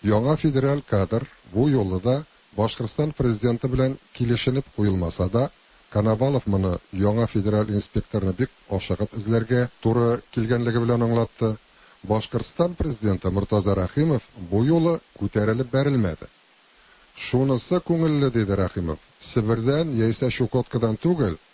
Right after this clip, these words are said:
ә якын төбәктән күрше килә". Ел башында Башкортстанга күрше һәм якын булган Татарстаннан Башкортстан салым хезмәте башына Айнур Айдылдинов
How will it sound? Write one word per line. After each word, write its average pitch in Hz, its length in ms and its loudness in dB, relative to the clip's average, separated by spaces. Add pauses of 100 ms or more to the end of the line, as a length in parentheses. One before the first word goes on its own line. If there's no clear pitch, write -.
(220)
ә 110 140 2
якын 110 400 0
төбәктән 139 680 -2 (340)
күрше 98 400 -2
килә". - 320 -8 (640)
Ел 151 240 2
башында 104 720 0 (140)
Башкортстанга 120 840 0 (100)
күрше 147 540 -2 (120)
һәм 117 220 2
якын 117 320 0
булган 156 340 0
Татарстаннан 101 920 -2 (440)
Башкортстан 113 580 0
салым 151 280 0
хезмәте 110 440 0
башына 107 600 -2
Айнур 104 440 2
Айдылдинов 98 640 0